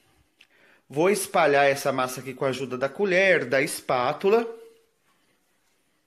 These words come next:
Lembrando que eu fiz esse recheio de carne, mas com essa massa você pode fazer de presunto, você pode estar fazendo de sabor pizza, de frango.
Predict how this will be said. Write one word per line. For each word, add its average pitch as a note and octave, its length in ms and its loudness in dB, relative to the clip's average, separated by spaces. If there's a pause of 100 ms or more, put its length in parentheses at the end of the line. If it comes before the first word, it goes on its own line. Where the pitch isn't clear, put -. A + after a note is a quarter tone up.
(760)
Lembrando A3 480 4
que F#3 520 0
eu F#3 140 4
fiz F#3+ 300 -2
esse F#3 220 2
recheio D#3 500 0
de C3 140 -6
carne, D#3+ 340 2
mas D#3+ 200 -2
com E3 240 -2
essa G3 340 2
massa D3 400 0
você F#3 180 -6
pode E3 240 -2
fazer D3+ 220 -4
de C#3 120 -10
presunto, C#3+ 880 -4 (280)
você - 180 -2
pode F3 300 0
estar - 160 -6
fazendo C#3+ 480 -4
de C3+ 260 -10
sabor B2+ 460 -6
pizza, D#3+ 640 -2 (240)
de G3 160 -2
frango. D#3+ 920 2